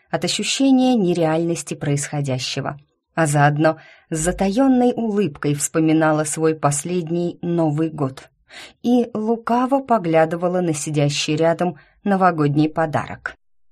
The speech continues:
«Зачем ты сказал шефу, когда мы вернёмся?» Оборотень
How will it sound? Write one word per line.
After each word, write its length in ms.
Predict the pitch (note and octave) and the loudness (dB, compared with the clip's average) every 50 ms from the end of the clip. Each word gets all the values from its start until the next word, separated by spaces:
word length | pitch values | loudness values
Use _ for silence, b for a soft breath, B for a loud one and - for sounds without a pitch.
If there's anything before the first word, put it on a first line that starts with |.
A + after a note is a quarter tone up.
| _ - - - - - - | _ -20 -20 -20 -20 -10 -4
«Зачем 540 | E3 E3 D#3+ F#3 F3+ - - - E3+ D#3 D#3 | -4 -2 -2 -2 -4 -4 -2 -2 -2 -2 0
ты 100 | D3+ E3 | -2 -4
сказал 420 | D#3+ - E3 E3 D#3 D#3 C#3+ D3 | -2 0 0 2 2 2 2 2
шефу, 480 | D3 - - F3 E3+ F#3+ - - D#4 D#4 B B B B B | 0 0 0 0 0 0 0 -2 -2 -2 B B B B B
когда 320 | - F#3+ F3 D#3 E3 F3 G#3+ | 0 0 0 2 2 2 2
мы 140 | A3 G#3+ | 2 0
вернёмся?» 720 | F#3 F3 D#3+ D3+ D3 C#3+ C3+ C#3 C3+ - - - D#3+ D3 - _ _ _ _ _ | 0 0 2 2 2 2 2 0 -2 -4 -4 -6 -6 -6 -10 _ _ _ _ _
Оборотень 680 | F3 E3+ D#3 D#3+ D#3 D#3+ D#3 D#3 - D#3+ D#3 D#3 | -2 0 0 2 0 0 0 0 -2 -4 -4 -4